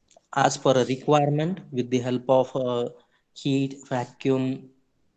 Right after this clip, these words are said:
<clears throat> and pressure to the available plastic sheet. Okay, that is termed as the thermoforming. Whichever plastic sheet is available, to that plastic sheet,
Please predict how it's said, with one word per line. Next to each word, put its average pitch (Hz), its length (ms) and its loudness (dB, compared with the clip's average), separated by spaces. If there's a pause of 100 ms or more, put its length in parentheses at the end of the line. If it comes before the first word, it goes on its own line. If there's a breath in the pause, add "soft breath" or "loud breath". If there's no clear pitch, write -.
(160)
<clears throat> - 340 -20
and 135 240 0
pressure 135 380 2 (1500 soft breath)
to 143 80 -2
the 160 220 2
available 135 480 6
plastic 135 460 -4
sheet. - 380 -4 (220)
Okay, 180 260 -6 (400 soft breath)
that 127 160 0
is 135 100 0
termed 123 260 -2
as 120 120 -2
the 165 100 -4
thermoforming. 123 560 -2
Whichever 147 340 2
plastic 147 360 -2
sheet 139 260 -6
is 139 160 -4
available, 131 500 -2 (400 soft breath)
to 139 80 -4
that 143 220 0
plastic 143 420 0
sheet, 165 380 -2